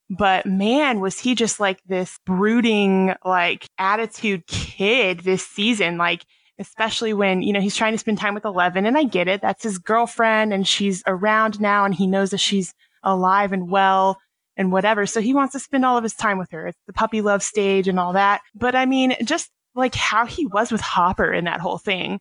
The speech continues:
just very disrespectful and, like, making wisecracks when he's trying to be real serious about it.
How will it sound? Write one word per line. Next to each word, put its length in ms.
just 220
very 640
disrespectful 1000
and, 160
like, 160
making 440
wisecracks 720
when 100
he's 160
trying 180
to 60
be 100
real 140
serious 500
about 300
it. 220